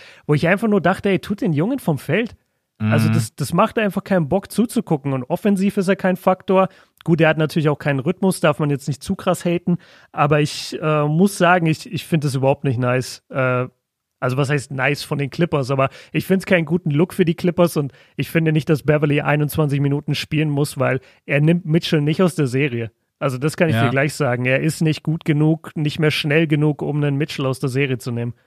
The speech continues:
Speaker 2: Also ich, ich bin bei dir. Es gab ja mal Zeiten, da war Beverly ein richtig guter Three-and-D-Player. Mittlerweile ist er ein Maybe D-Player.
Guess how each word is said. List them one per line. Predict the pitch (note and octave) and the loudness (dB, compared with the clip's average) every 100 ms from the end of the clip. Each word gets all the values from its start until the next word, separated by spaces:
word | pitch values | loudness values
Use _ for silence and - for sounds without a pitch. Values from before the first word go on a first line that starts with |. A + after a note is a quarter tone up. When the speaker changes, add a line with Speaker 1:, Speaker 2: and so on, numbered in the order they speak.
| _ _ _ _ _ _ _ _ _ - | _ _ _ _ _ _ _ _ _ -8
Speaker 2:
Also | B2 G#2+ | -6 -4
ich, | A2+ - _ _ _ | -6 -8 _ _ _
ich | B2+ A2+ | -8 -2
bin | B2 | 0
bei | G#2 A2 B2+ | 2 2 4
dir. | B2 A#2+ A#2+ - | 4 4 2 -2
Es | G#2 | -4
gab | - A#2+ | 0 2
ja | A2+ | 2
mal | G#2 G#2 | 2 0
Zeiten, | A2+ G#2+ G#2+ | 0 -2 0
da | G2+ G2 | 0 0
war | G2+ | 0
Beverly | F#2+ A2+ G#2+ G#2+ G#2+ | -2 0 0 -2 -2
ein | G#2 | -2
richtig | G2+ A2 - A2 | -2 -4 -6 -6
guter | A#2+ A2+ G#2+ G#2 - | -4 -4 -2 -2 -6
Three-and-D-Player. | - G#2 B2 A2+ G#2+ A2+ C3+ C3 C#3+ D#3+ - _ _ _ _ _ _ | -12 -4 0 0 0 0 0 0 2 0 -2 _ _ _ _ _ _
Mittlerweile | A2+ B2+ A#2+ A#2+ B2 | -4 0 2 2 0
ist | A#2+ - | -2 -2
er | A2 - | -2 -2
ein | A2 G#2+ G#2+ - | -2 -2 -4 -4
Maybe | A#2+ D3 C3+ B2 | -2 0 0 -2
D-Player. | G#2+ D#3 D#3 D3 D#3+ F3 | 0 0 0 0 0 0